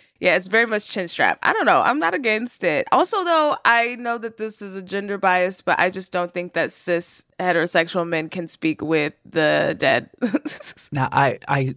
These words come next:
Speaker 2: assumed he was a metrosexual.
Speaker 1: <laughs>
Speaker 2: I don't know much about his
Speaker 1: Is he on our team?
Speaker 2: I'm not sure.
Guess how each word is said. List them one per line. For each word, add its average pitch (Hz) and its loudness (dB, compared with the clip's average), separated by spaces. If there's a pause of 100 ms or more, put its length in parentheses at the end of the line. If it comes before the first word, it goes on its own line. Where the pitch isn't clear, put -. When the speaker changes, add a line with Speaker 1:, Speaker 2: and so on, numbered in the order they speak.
Speaker 2:
assumed 262 2
he 240 4
was 214 6
a 202 8
metrosexual. 131 2 (260)
Speaker 1:
<laughs> - 0
Speaker 2:
I 160 6
don't 196 4
know 196 4
much 165 2
about 139 4 (100)
his 131 -2 (100)
Speaker 1:
Is 269 2
he 403 6
on 359 6
our 349 6
team? 381 -2 (420)
Speaker 2:
I'm 208 6
not 381 6
sure. 135 4